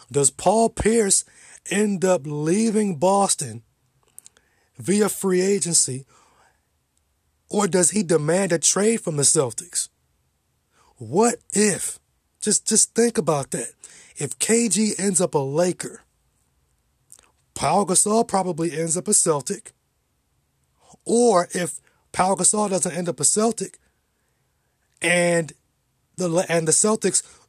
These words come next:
don't get K G, or they don't get Pau Gasol,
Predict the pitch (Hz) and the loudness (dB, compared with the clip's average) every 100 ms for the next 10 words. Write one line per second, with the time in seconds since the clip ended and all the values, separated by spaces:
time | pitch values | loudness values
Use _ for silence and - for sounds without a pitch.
0 | - 156 180 202 - 202 208 160 156 160 | -2 0 0 -2 0 0 0 -2 -4 -8
1 | _ _ - 156 160 180 180 175 185 165 | _ _ -4 -2 0 0 -2 -2 -4 -2
2 | 175 165 147 - 220 175 | 0 0 0 2 4 2